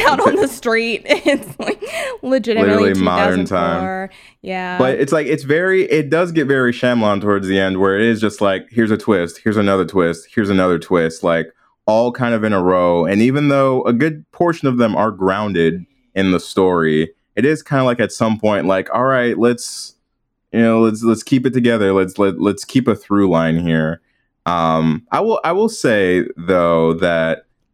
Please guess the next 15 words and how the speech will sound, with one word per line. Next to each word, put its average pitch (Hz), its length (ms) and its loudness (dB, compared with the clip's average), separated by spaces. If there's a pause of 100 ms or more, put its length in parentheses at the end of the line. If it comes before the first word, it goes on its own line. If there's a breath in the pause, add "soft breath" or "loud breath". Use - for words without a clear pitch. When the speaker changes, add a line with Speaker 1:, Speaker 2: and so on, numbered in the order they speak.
Speaker 2:
um, 87 380 0
thankfully 165 920 0
I 110 140 -4
did 117 180 0
not 139 260 0
wa-, 113 240 0 (120)
<laughs> - 140 -12
I'm 110 220 -4
really 110 240 2
happy 101 240 -2
I 95 60 2
didn't 95 180 2
watch 90 200 0
the 87 80 -8
trailer, 92 500 0